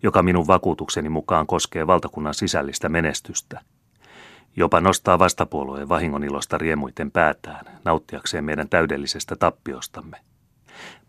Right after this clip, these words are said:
Mutta he riemuitsevat vielä kovin aikaisin, nuo tyhmät talonpojat, nuo ahnaat rihkamasaksat, nuo ulkokullatut papit, nuo, jotka saarnatuoleista julkisesti julistavat,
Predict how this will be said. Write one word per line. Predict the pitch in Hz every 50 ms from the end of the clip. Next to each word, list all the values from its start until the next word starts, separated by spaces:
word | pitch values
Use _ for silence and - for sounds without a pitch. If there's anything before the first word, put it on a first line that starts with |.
| _ _
Mutta | - - - 73
he | 76 82
riemuitsevat | 87 87 85 78 76 73 - - 73 71 - -
vielä | 82 76 76 76 -
kovin | - 76 82 80 80
aikaisin, | 90 92 82 - - 78 69 - - 92 82 - - - _ _ _
nuo | - 85 73
tyhmät | - - 78 69 76 71 -
talonpojat, | - 87 82 80 76 69 - 78 71 65 67 - - - - - -
nuo | - 82 80
ahnaat | 80 80 73 71 76 73 69 -
rihkamasaksat, | - 87 80 - - 78 71 71 - - 82 76 - - - - - - _ _ _ _ _
nuo | - 85 82
ulkokullatut | 87 90 85 - - 76 - 82 76 71 69 - - - _
papit, | - 90 82 - 78 67 - - - _ _ - - - - - - - -
nuo, | 104 87 85
jotka | 80 - - 82
saarnatuoleista | - - 107 98 92 90 76 - - 82 76 76 78 76 - - 90
julkisesti | 90 92 87 80 - 78 - 80 71 - - 95
julistavat, | 87 90 90 90 80 - - - 76 67 67